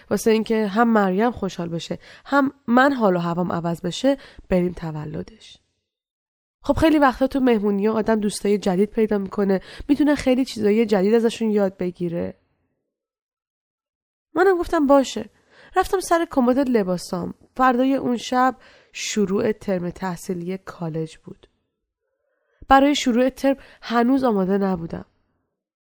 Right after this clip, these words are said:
یادم من و میمیل خواهرم سر سال وقتی می‌خواست مدرسه ها شروع بشه کتاب و دفترها رو جلد نایلونی می‌کردیم. مانتو و مقنعه‌های اتو شده. همه چی مرتب،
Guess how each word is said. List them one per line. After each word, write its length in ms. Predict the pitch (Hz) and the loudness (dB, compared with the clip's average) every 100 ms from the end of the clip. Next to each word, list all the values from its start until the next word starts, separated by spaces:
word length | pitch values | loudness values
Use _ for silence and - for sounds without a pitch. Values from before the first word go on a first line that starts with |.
| _ - | _ -2
یادم 260 | 302 339 330 | 2 4 4
من 200 | 302 311 | 2 4
و 40 | |
میمیل 340 | 285 220 240 | 4 4 2
خواهرم 680 | 254 233 214 214 214 180 175 - - - - | -2 -2 0 2 2 0 -2 -8 -20 -20 -20
سر 320 | - 247 226 226 | -4 2 2 2
سال 600 | - 247 247 208 185 196 _ _ _ | 0 2 4 4 2 -4 _ _ _
وقتی 520 | 202 233 - 277 269 - _ _ | -2 -2 0 -2 -2 -6 _ _
می‌خواست 320 | 214 208 196 208 | -6 -4 -2 0
مدرسه 360 | 190 185 - | 0 -2 -2
ها 80 | 190 | -4
شروع 360 | - - 185 175 | -2 0 0 0
بشه 380 | 180 - 262 - - - - | -2 2 2 0 -12 -20 -8
کتاب 480 | - 254 - 240 220 | 2 2 4 0 2
و 80 | 220 226 | 2 4
دفترها 440 | 220 214 220 220 | 2 2 -4 -2
رو 200 | 247 269 | 0 0
جلد 400 | 190 214 220 233 | 4 4 4 2
نایلونی 500 | 208 190 175 180 185 | 2 0 0 -2 -2
می‌کردیم. 640 | 190 170 175 165 160 175 - _ _ _ _ _ _ _ _ _ _ _ _ _ _ - | -4 -6 -8 -6 -6 -8 -10 _ _ _ _ _ _ _ _ _ _ _ _ _ _ 2
مانتو 520 | 220 214 202 226 247 | 4 4 2 0 0
و 20 | |
مقنعه‌های 680 | 226 214 196 190 185 185 208 | 2 0 0 0 0 0 0
اتو 380 | - - - 170 | -2 -6 -6 -8
شده. 640 | - 190 160 180 175 165 _ _ _ _ _ _ _ _ _ _ _ _ _ _ _ _ _ _ | -6 -6 -6 -8 -8 -10 _ _ _ _ _ _ _ _ _ _ _ _ _ _ _ _ _ _
همه 260 | - 302 320 | 0 4 4
چی 140 | - | 2
مرتب، 640 | 339 277 220 196 220 202 | 2 2 2 -2 -4 -4